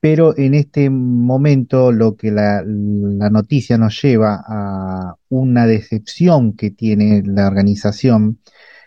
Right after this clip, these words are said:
con el insuficiente acuerdo alcanzado de la Organización Mundial del Comercio sobre las patentes covid diecinueve.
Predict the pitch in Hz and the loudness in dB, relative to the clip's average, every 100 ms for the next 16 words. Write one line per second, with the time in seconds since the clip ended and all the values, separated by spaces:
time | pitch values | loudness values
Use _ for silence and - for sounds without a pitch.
0 | _ 120 123 123 123 - 123 123 160 156 | _ 0 2 2 0 -2 -2 0 0 0
1 | 190 127 139 135 120 110 110 131 127 120 | -2 0 -2 0 -2 -2 -2 0 2 2
2 | 107 107 104 107 - 131 123 117 123 123 | 0 -2 -2 -6 -4 0 2 2 2 0
3 | 110 107 123 123 - 117 104 - 104 104 | 0 0 -2 -4 -6 -2 -2 -2 -4 -2
4 | 120 120 110 101 110 110 101 - 95 117 | -2 -2 -2 0 2 2 -2 0 2 2
5 | 101 87 | 2 -2